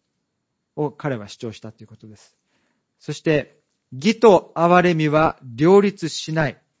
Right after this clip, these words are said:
ということを、えー、主張したんですね。えー、大総統下巻二百三十五ページの、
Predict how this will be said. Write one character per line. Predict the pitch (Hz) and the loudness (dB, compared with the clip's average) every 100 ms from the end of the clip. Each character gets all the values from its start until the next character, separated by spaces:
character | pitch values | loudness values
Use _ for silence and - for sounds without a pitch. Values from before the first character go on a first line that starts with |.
| _ _ _ _ _ _ _ | _ _ _ _ _ _ _
と | 165 | -4
い | 160 | -4
う | |
こ | 135 135 | -4 -6
と | 147 | -4
を、 | 135 113 _ _ _ _ _ _ _ | -4 -6 _ _ _ _ _ _ _
え | 107 107 | -20 -20
ー、 | |
主 | 113 - | -20 -10
張 | 127 | -10
し | 107 | -10
た | 107 | -16
ん | |
で | 98 | -20
す | _ | _
ね。 | 160 160 131 _ _ _ _ _ _ _ _ _ _ _ _ _ _ _ _ _ _ _ _ _ _ _ _ _ _ _ | -6 -6 -6 _ _ _ _ _ _ _ _ _ _ _ _ _ _ _ _ _ _ _ _ _ _ _ _ _ _ _
え | - 123 113 110 | -14 -12 -14 -18
ー、 | _ _ _ _ _ _ _ _ _ _ | _ _ _ _ _ _ _ _ _ _
大 | 131 156 180 | -4 -2 0
総 | - | 0
統 | 196 160 | 0 0
下 | 135 143 | 0 -2
巻 | 143 127 | -2 -4
二 | 147 | -4
百 | 165 - | -6 -4
三 | 180 180 | -4 -4
十 | 135 123 | -4 -6
五 | 139 | -6
ペ | - 151 | 0 0
ー | |
ジ | 131 | 0
の、 | 123 151 131 | -6 -6 -8